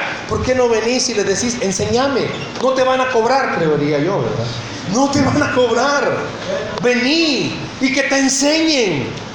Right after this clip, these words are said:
Vos sos bueno para jugar. ¿Por qué no, mirá, un día te involucrás y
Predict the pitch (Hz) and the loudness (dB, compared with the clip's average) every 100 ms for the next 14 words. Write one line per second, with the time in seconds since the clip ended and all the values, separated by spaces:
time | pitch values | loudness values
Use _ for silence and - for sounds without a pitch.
0 | - - - - 359 339 320 311 285 339 | -12 -14 -12 -2 0 2 2 2 2 2
1 | 339 311 285 247 233 254 262 294 311 294 | 2 0 2 2 2 0 2 2 2 0
2 | - - - - 320 311 302 294 302 302 | 0 -2 -2 0 0 0 2 2 2 2
3 | 247 277 302 311 294 277 285 269 277 311 | 2 2 2 2 2 2 2 2 2 0
4 | - 285 | 0 -2